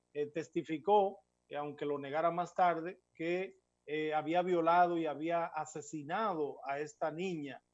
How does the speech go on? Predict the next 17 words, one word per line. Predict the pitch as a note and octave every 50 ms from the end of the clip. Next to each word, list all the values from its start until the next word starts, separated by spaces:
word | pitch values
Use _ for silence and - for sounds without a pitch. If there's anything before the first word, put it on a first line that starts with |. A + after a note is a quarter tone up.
| _ _ _ _ _ _ -
Entonces, | C#3 E3+ G#3+ A3 A3 A3 G#3 G#3+ - - - -
eh, | F#3 F#3 F3+ F3+ F3 F3 F3
mucha | F3 F#3 G#3+ B3+ B3+ B3+ C4+ G#3
gente | F#3+ G#3+ A3 A3 A3 G#3 E3+ - G3 F#3+ F#3+ -
se | - - F#3
ha | F3+ F#3 F3+
preguntado, | G3+ G3+ G3 F#3+ F#3 E3+ - F#3+ F3+ F3 E3+ D#3 D#3 D3 C#3+ - - _ _ _ _ _ _ -
eh, | D3+ D#3 D3+
dónde | C#3 D#3+ F#3+ G#3+ G#3 C#3+
estaban | - - - F3+ F#3 F#3 F3 D3+
sus | - E3 -
padres. | _ _ E3+ E3 F3 F3 E3+ E3+ E3 D#3+ D#3+ D#3 D3+ D3 C#3+ - - -
Entonces, | D#3+ D3+ D3 C3+ F3+ F#3+ F#3 - G3+ F#3
la | F3 F3+ E3+
situación | - - F3+ D#3 F#3 E3 D3+ - G3+ G#3 A3+ A#3 A#3 A3+ A3 G#3+ G#3 - _ _ _ _ _ _ _ _
que | - F#3 F3+
nos, | F3+ F3+ F3+ F3+ F3 E3+ E3 - - - -